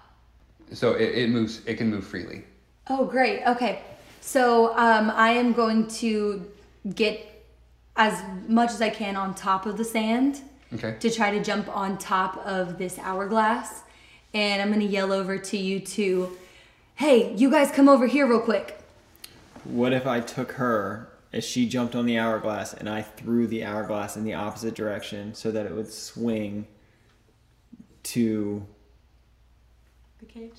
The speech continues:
Speaker 3: the cage?
Speaker 2: Yes, that's
Speaker 1: Well,
Speaker 2: what
Speaker 1: the
Speaker 2: we
Speaker 1: hourglass is on the far wall. This room's about forty feet long.
Speaker 3: Okay, so
Speaker 1: She's
Speaker 3: there's
Speaker 1: on
Speaker 3: no
Speaker 1: the far side next to the hourglass. The cage is directly in the center. Um, so the hourglass isn't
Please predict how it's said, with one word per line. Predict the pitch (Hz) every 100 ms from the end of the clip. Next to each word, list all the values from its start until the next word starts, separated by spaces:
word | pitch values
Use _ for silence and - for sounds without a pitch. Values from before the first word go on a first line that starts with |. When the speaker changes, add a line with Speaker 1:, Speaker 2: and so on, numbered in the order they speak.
| -
Speaker 3:
the | -
cage? | - 190 - -
Speaker 2:
Yes, | 226 220 - -
that's | 226 214
Speaker 1:
Well, | -
Speaker 2:
what | 226
Speaker 1:
the |
Speaker 2:
we | 220
Speaker 1:
hourglass | 127 131 123 120 117
is | 110 113
on | 110
the | 104
far | - 101 101
wall. | 104 101
This | 101 -
room's | 104 98
about | 98 98 92 - - _ _ -
forty | - - 104 104
feet | - 92
long. | 98 98 110 123 131 - - _ _ _ _ -
Speaker 3:
Okay, | 117 107 104
so | 107
Speaker 1:
She's | 113
Speaker 3:
there's | 123 120
Speaker 1:
on | 117
Speaker 3:
no | 110
Speaker 1:
the | 110
far | - 101 98
side | - 104 98 110 110
next | 101 -
to |
the | 107
hourglass. | 101 101 107 104 104
The | -
cage | - 104
is | 101 98
directly | 101 98 98 110
in | 101
the |
center. | 98 - 95 95 95 - - - _ -
Um, | 98 95
so | 107
the | 104
hourglass | 107 104 95 92
isn't | 95 95 90